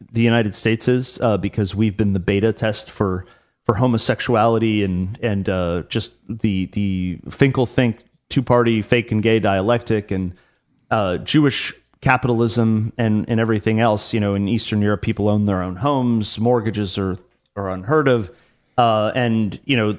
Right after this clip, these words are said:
the homosexuality is reviled, but that's changing very quickly. Um, and it would be like if you woke up from a coma thirty years later and were walking around in Eastern Europe and it looks just like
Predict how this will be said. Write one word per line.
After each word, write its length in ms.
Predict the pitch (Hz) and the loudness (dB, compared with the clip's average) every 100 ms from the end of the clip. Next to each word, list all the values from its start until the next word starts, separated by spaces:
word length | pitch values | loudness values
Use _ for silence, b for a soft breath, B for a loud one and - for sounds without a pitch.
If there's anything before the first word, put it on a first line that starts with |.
| - | -8
the 380 | 117 131 64 69 - - | -2 -2 -2 -8 -10 -4
homosexuality 840 | 117 135 120 120 - 117 117 110 | 2 2 2 0 2 2 4 2
is 160 | 101 92 | -2 -2
reviled, 480 | 101 123 139 131 117 B B B - | 0 2 2 0 -4 B B B 4
but 60 | |
that's 220 | 147 139 | 4 4
changing 460 | - 202 190 135 123 | 2 2 4 2 2
very 220 | 120 113 | 2 2
quickly. 500 | - 165 - - - - _ _ _ | 2 -2 0 -6 -8 -16 _ _ _
Um, 480 | 127 120 117 110 110 135 | 4 4 2 0 -2 0
and 420 | 127 123 117 117 _ | 2 2 0 -4 _
it 80 | 143 | 2
would 120 | 131 | 4
be 120 | 127 | 4
like 300 | 139 127 117 | 4 4 2
if 140 | 117 - | -2 0
you 120 | 120 | 2
woke 200 | 120 123 | 2 2
up 100 | 120 | 0
from 140 | 113 | 0
a 60 | 110 | 0
coma 380 | - 143 131 110 | 2 2 2 2
thirty 240 | 123 110 | 2 2
years 200 | 107 101 | 0 0
later 300 | 120 131 113 | 2 2 2
and 280 | 101 98 101 | 2 0 0
were 120 | 110 | 0
walking 380 | 104 117 - 113 | 2 2 2 0
around 320 | 104 110 113 | 2 2 2
in 100 | 104 | 0
Eastern 260 | 104 - 104 | 0 -2 0
Europe 300 | 117 127 98 | 4 2 2
and 80 | 101 | -2
it 140 | 98 | 0
looks 220 | 107 - | -2 -4
just 240 | - 104 - | -6 -4 0
like 320 | 104 101 - | 0 0 -6